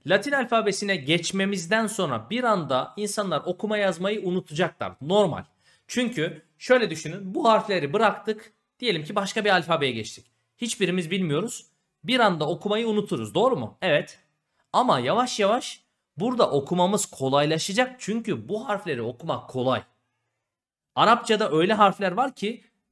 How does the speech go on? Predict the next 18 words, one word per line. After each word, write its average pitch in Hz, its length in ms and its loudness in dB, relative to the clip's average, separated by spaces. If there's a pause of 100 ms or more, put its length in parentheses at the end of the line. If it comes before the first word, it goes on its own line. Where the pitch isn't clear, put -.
birçok 165 640 0 (480)
aynı 185 600 0
cümleler 143 460 -2 (120)
farklı 175 340 0
anlama 185 300 0
gelebiliyor. 143 640 -2
Dolayısıyla 196 560 -4 (500)
Latin 147 240 -2
harflerine 175 400 0
geçerek 196 460 -2
okuma 165 300 -4
yazma 143 320 -2
kolaylaştı 135 760 -2 (180)
ve 143 360 0
okuma 160 320 -4
yazma 113 440 -2
oranı 135 500 0
arttı. 113 480 -4